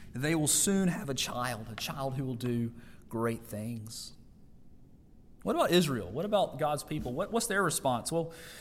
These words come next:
we see in verses twenty-one through twenty-two that they understood that, that Zechariah had seen a vision. They were excited. Were things starting to bust loose? What was gonna happen? But you know, their, their excitement will fade over time.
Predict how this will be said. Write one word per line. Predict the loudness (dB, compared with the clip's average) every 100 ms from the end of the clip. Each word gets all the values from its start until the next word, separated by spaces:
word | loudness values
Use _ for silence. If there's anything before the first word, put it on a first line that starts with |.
| 6
we |
see | 8 10
in | 10
verses | 8 6 4
twenty-one | 6 6 8 6
through | 6
twenty-two | 4 2 2 2 2 2
that | 4
they | 6
understood | 8 8 8 10 10 10
that, | 8 6 2
that | -2 -4 -16 -12 0
Zechariah | 6 6 10 8
had | 8
seen | 4
a | 6
vision. | 8 8 6 6
They | 8 8
were | 8 4
excited. | 2 0 4 6 6 6 2 -2 -14 -16 -16 -16 -18 -20 -20 -2
Were | 2
things | 6 6 8
starting | 8 8
to | 10
bust | 8 8 6
loose? | 6 6 6 4 2 0
What | 2
was | 4 4
gonna | 4
happen? | 4 4 6 4 4 0 -8 -18 -10 -2
But | 2
you | 2
know, | 2
their, | 2 0 -4 -16 -18 -2
their | 2 4
excitement | 2 2 2 2 -2
will | -2
fade | -2 0 0 2
over | 0 0 -2
time. | -4 -8 -10 -10 -12